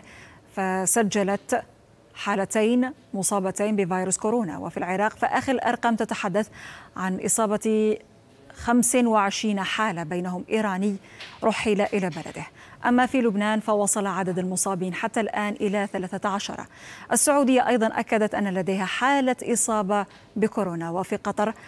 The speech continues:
أعلنت السلطات أن عدد المصابين بالفيروس بلغ سبعة. أما في سلطنة عمان فوصل عدد المصابين إلى أربعة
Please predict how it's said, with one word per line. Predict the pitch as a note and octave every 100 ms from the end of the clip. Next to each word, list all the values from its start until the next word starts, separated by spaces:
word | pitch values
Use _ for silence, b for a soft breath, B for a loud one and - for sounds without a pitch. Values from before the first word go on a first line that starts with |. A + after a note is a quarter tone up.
| B B B
أعلنت | A#3+ B3+ B3+
السلطات | B3 B3+ G#3+ A3 A3
أن | G#3+ A3
عدد | F#3 F#3+ F3+
المصابين | F#3 F3+ G3+ F#3 F#3
بالفيروس | F3 F3 F#3 G3 G3+ G3
بلغ | F3 A3 A#3 G#3 G#3 G3+ -
سبعة. | - - A3 - - - B B B B G3+
أما | G3 G3+ G3+ G#3
في | G#3+ G#3+
سلطنة | G#3+ F3 G#3 G3
عمان | F#3 F3+ G3 A3 E3+
فوصل | E3+ F#3+ F#3+ A3
عدد | G3+ F#3+ F#3 F#3
المصابين | F#3 F3 G3 F#3 A3+ A3
إلى | F#3+ F#3 -
أربعة | A3 G3+ F#3+ E3+ E3+ G3+